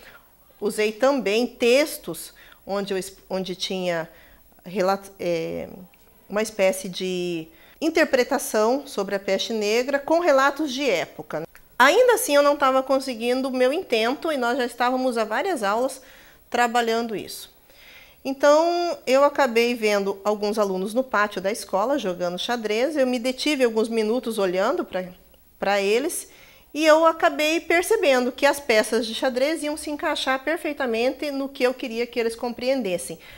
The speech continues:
A ideia não era que eles decorassem em nenhum momento, ah, "o servo é o que trabalha", "o servo é o que não tem direito". Eu queria que eles compreendessem as relações sociais existentes dentro desse período histórico.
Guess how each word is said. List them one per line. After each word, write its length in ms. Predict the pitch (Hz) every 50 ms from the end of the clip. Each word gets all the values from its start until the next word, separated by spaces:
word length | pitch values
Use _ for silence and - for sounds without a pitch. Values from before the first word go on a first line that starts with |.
| - -
A 140 | - 185 214
ideia 220 | 220 233 247 262
não 180 | 269 285 294 240
era 220 | 233 247 254 240
que 100 | 247 -
eles 140 | 226 220 233
decorassem 640 | 185 294 285 - 196 180 185 202 220 - - 208 190
em 40 | 190
nenhum 280 | 190 196 208 226 254
momento, 640 | 277 285 240 196 190 196 226 254 277 269 - - - - - - - - - - _ _
ah, 380 | - 185 185 190 190 190 190 190 196
"o 80 | 247
servo 720 | 240 - - 226 214 226 240 254 254 247 220 240 240 226 202
é 100 | 196 208
o 80 | 220
que 140 | 220 220 240
trabalha", 640 | 220 220 214 208 190 156 151 156 143 143 135 123 - - - _ _
"o 60 | 180
servo 560 | 175 - - 196 202 214 220 220 214 220 202
é 80 | 190 190
o 60 | 190
que 100 | 190 -
não 160 | 202 196 196
tem 140 | 196 214 214
direito". 260 | 214 208 165 135 -
Eu 60 | 170 170
queria 180 | - 240 262
que 80 | 262 294
eles 140 | 269 262 -
compreendessem 1080 | - - 349 392 466 466 - 392 403 392 359 330 233 208 220 240 277 285 - 294 277
as 120 | 254 277 262
relações 440 | 262 226 226 226 226 - 285 320
sociais 560 | 311 - 311 - - 226 214 226 240 254 262 - -
existentes 680 | - 214 214 226 247 233 - - 208 220 220 220 247 240
dentro 340 | 190 202 208 208 202 202 196
desse 260 | 202 208 226 220 -
período 360 | - - 220 208 214 214 240
histórico. 480 | 262 - - 180 - - - - -